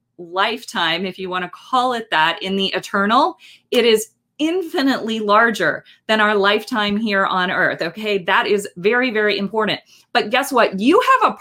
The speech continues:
purpose and a mission here on this earth, and it is not only to get other people to heaven. You actually have a purpose and a mission on this earth to introduce other people to the kingdom of God so that you can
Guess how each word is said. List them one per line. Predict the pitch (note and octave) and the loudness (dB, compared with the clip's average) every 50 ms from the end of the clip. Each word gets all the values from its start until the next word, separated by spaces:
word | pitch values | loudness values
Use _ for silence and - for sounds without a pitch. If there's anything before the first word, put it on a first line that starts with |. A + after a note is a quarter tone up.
| - - - | -14 -2 2
purpose | C4+ C#4 - - - F#3+ G3 G3+ - - | 2 2 2 2 0 0 -2 -2 -4 -4
and | A3+ A3+ | -4 -2
a | G#3+ | 0
mission | G#3+ G#3 G#3 G#3 A3 B3+ D4+ D4 - B3 G#3+ G3+ G#3 | 0 2 2 2 2 0 0 -2 -4 -4 -2 -2 -4
here | A3 A#3 A#3 A#3+ A#3+ A#3+ A#3+ | -4 -4 -4 -2 0 0 0
on | - G3+ G3 G3 G3 | 0 0 0 0 0
this | F3+ F#3 - - - | -2 -2 -4 -2 2
earth, | G3+ G#3+ B3+ D#4+ E4 - - - - - - - | 4 4 4 2 0 -4 -14 -20 -20 -20 -8 -4
and | - A3+ | -2 0
it | B3 A#3+ | 0 0
is | B3+ B3 A3 | 0 -2 0
not | A3+ A3+ A#3 A#3 B3+ D4 D4+ C#4+ - - | 0 2 2 4 4 4 2 2 0 -2
only | A3+ B3 C4+ C#4+ C#4 A#3+ G3+ F#3 F3+ F3+ F#3 A3+ C4+ - _ _ _ - | -2 0 0 0 0 0 0 0 -2 -2 -2 -4 -6 -8 _ _ _ -10
to | - A3+ G#3+ G#3+ | -8 -6 -6 -4
get | A3+ A3+ A#3 A3+ - | -2 -2 -4 -2 -2
other | G#3+ A3 G#3+ A3+ A3 G#3+ | -2 -2 0 0 -2 -2
people | - B3 A3+ A3 - G3+ G3 | -2 -4 -4 -4 -4 -6 -6
to | - - - G#3 G3+ G3+ | -6 -4 -4 -4 -4 -4
heaven. | G3+ - G#3+ C4+ A3 G#3 D3 G2+ - - _ - - _ _ _ | -4 -2 -2 0 0 0 -2 -4 -6 -12 _ -20 -20 _ _ _
You | F3 G#3+ D4 D4+ | -2 2 2 4
actually | D4 - C#4+ - - B3 A#3+ A#3 | 4 2 2 -2 -4 -2 0 0
have | A3+ A3 | 2 2
a | G#3 F#3+ G3 | 2 0 -2
purpose | - - A3 A#3+ C#4 C#4 E4 D#4 D#4 - - | -4 -4 -2 -2 -2 0 -2 -4 -4 -4 -6
and | - G#3+ | -4 -2
a | G#3+ G#3 | -2 0
mission | G#3 G3+ G3+ A3 B3+ - - G#3 F#3+ F#3 | 0 0 0 0 -2 -2 -4 -2 -2 0
on | - - G3 G3 G#3 G#3+ G#3 | 0 2 2 2 2 2 0
this | G3 F#3 F3+ - - | -2 -2 -4 -6 -2
earth | - G3 G3+ F#3+ C#3+ - - - - - _ _ | 0 2 2 2 2 0 -2 -8 -18 -20 _ _
to | - A#3+ - - - | -10 -10 -8 -2 0
introduce | A#3+ B3 B3 - - C#4+ A3 B3+ A#3+ G#3 E3 D#3 - - - _ | 0 0 0 -2 -2 -4 -4 -2 0 0 0 0 -4 -8 -6 _
other | F3+ G3 G3 A3 A3 A3 A3 - | -2 -2 0 0 -2 -4 -4 -6
people | - A3+ A3 - - D#3+ D#3 - - | -10 -10 -8 -6 -8 -8 -8 -10 -14
to | - - A#3+ A#3+ A#3+ G#3+ | -8 -6 -6 -6 -4 -4
the | G#3 - | -6 -6
kingdom | - - A#3 A3+ A#3 A3 G3+ G3 | -4 -2 0 0 2 2 2 0
of | F3 E3+ D#3+ | -2 -2 0
God | F#3+ F#3 F#3 G3 G#3 A3+ A3+ - - - _ | 2 4 6 6 6 4 2 -2 -10 -20 _
so | - - A3+ G3+ | -4 -2 2 2
that | G#3 - | 2 2
you | G3 G#3+ G3+ | 2 -2 -2
can | - A#3+ G#3 | -2 -2 -2